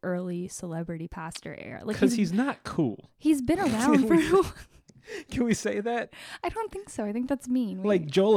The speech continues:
Speaker 2: Osteen would never be on Preachers and Sneakers, is what I'm <laughs> saying.
Speaker 1: Could you imagine?
Speaker 2: Uh, but yeah, no, I think you're right. He's, he's kinda like the one that's in the middle of those two. Older and younger generations all probably know who he is. Uh,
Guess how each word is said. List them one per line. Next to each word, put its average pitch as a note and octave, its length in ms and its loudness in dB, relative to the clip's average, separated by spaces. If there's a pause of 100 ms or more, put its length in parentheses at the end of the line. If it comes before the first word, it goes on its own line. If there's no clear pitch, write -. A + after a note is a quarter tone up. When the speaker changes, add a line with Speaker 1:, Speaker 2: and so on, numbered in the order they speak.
Speaker 2:
Osteen D#3+ 260 4
would B2+ 120 2
never B2+ 180 2
be B2 120 0
on A#2 100 0
Preachers A2+ 340 -2
and G#2 100 -4
Sneakers, - 440 -8
is B2 120 -4
what A#2+ 120 2
I'm A#2 100 -4
<laughs> - 0 -
saying. - 580 0 (380)
Speaker 1:
Could A#3+ 140 2
you C4+ 120 4
imagine? G#3+ 600 -4 (260)
Speaker 2:
Uh, A#2+ 260 -2
but D3 120 4
yeah, G#3 180 2
no, D3+ 200 2
I C3+ 80 2
think E3+ 200 -2
you're E3 140 4
right. D3+ 220 0
He's, C#3 320 -6
he's C#3+ 180 -4
kinda D3 180 0
like C3+ 160 2
the C#3 60 -2
one B2 200 2
that's A#2+ 260 -2
in C3+ 180 0
the B2 60 4
middle A#2 500 2
of A#2 140 -4
those A2+ 260 0
two. A2+ 460 -2
Older C3+ 280 4
and A#2+ 220 -2
younger A#2 200 0
generations A#2 500 -2
all A2 100 -2
probably A#2 240 -4
know A#2 140 -2
who A#2 100 0
he A2+ 160 0
is. G#2+ 320 -8 (400)
Uh, A2 480 -6